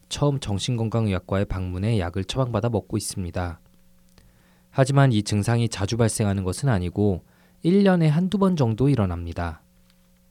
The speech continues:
때문에 청심환을 먹어볼까, 내과에 가서 인대노를 처방받아볼까 고민하다 정신건강의학과를 다니고 있는 친구의 추천으로 방문을 하게 되었습니다. 그래서 저는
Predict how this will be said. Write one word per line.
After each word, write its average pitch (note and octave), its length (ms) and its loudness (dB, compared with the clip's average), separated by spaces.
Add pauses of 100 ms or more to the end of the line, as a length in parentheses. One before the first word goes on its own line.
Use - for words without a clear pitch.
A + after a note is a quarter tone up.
(640)
때문에 G#2+ 580 2
청심환을 E3 600 0
먹어볼까, G2 760 0 (360)
내과에 A2 440 2
가서 G2+ 380 2
인대노를 C3+ 560 4
처방받아볼까 F#2 800 -2
고민하다 F2+ 680 -2 (460)
정신건강의학과를 G#2+ 1000 0
다니고 F#2+ 360 -4
있는 F#2 240 -4
친구의 C#3+ 360 -2
추천으로 C3 580 0
방문을 F#2+ 440 -2
하게 A#2 160 0
되었습니다. F#2 680 -4 (720)
그래서 G2+ 340 0
저는 F#2+ 480 0